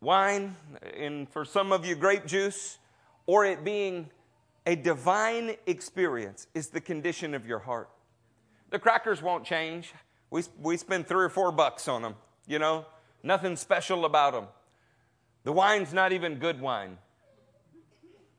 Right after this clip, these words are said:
As a church, it's a bit awkward to go buy really good wine, you know? It's for communion, I promise. <laughs> What makes this beautiful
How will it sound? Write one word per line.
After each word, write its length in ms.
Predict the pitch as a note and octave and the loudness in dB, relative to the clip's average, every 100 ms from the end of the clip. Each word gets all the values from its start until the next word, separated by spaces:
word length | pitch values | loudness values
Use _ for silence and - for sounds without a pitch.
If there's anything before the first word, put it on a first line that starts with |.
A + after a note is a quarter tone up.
| _ _ _ _ - | _ _ _ _ -2
As 180 | D#3+ | 0
a 60 | D#3 | 0
church, 340 | - G3 F3 | 2 2 2
it's 140 | F3 E3 | -4 -4
a 60 | |
bit 180 | D3 E3+ | 0 6
awkward 420 | D3+ D3+ D3 C3 | 6 6 0 -6
to 80 | A2 | -4
go 160 | A2 C3+ | -2 2
buy 200 | C3+ C3 | 4 4
really 380 | A2+ C#3 B2+ A#2 | 2 0 -2 -2
good 280 | G#2+ A#2+ | -2 -4
wine, 480 | G#2 A2+ G2+ F2 D#2+ F2+ - | -2 -2 -2 -6 -14 -20 -14
you 140 | G2 | -6
know? 280 | A2 A2+ B2 - _ _ _ _ | -4 -4 -6 -12 _ _ _ _
It's 80 | - | -8
for 160 | C#3 | -8
communion, 560 | C3+ C#3+ C#3 C#3 A2+ G2 | -6 -6 -6 -6 -8 -8
I 80 | G2 | -10
promise. 720 | - C3+ G2 E2 - - - - | -6 -6 -6 -14 -20 -20 -18 -12
<laughs> 80 | C3+ - C3+ _ _ _ _ _ _ _ _ _ _ _ _ _ _ _ _ F4 _ _ _ _ _ _ _ _ _ _ _ _ _ _ _ _ _ | -12 -12 -18 _ _ _ _ _ _ _ _ _ _ _ _ _ _ _ _ _ _ _ _ _ _ _ _ _ _ _ _ _ _ _ _ _ _
What 240 | C3+ F#3 D#3+ | 0 0 0
makes 320 | F#3 - - | -2 -4 -6
this 240 | F3 D3+ | -6 -6
beautiful 600 | B2 D#3+ F#3+ F3 - F2+ | -10 -8 -6 -8 -10 -16